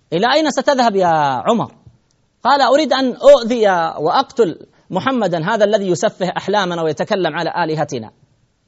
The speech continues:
فقال: "إنك لن تستطيع، إن الناس لن يتركوك، فإن قتلت محمداً سينتقم له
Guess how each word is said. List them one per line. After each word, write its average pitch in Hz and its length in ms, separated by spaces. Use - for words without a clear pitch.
فقال: 294 300
"إنك 262 360
لن 240 180
تستطيع، 202 580
إن 170 120
الناس 202 280
لن 240 100
يتركوك، 220 440
فإن 202 220
قتلت 233 360
محمداً 151 640
سينتقم 247 640
له 214 120